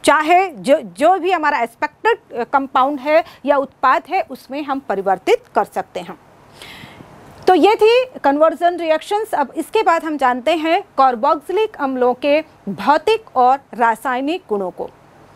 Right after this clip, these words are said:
सबसे पहले हम देखेंगे भौतिक गुण। यदि हम एलिफेटिक कार्बोक्सिलिक यौगिकों की बात करें, तो यहाँ पर कार्बन नंबर एक से कान-, कार्बन नंबर नौ, यानी कि नौ कार्बन तक की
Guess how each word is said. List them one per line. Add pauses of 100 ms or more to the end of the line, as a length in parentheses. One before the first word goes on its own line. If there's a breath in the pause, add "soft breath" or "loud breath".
(260 loud breath)
सबसे
पहले
हम
देखेंगे (100)
भौतिक
गुण। (880)
यदि
हम (400)
एलिफेटिक (100)
कार्बोक्सिलिक
यौगिकों
की
बात
करें, (840 loud breath)
तो
यहाँ
पर (880)
कार्बन
नंबर
एक
से
कान-, (140)
कार्बन
नंबर (140)
नौ, (600)
यानी
कि (160)
नौ
कार्बन (100)
तक
की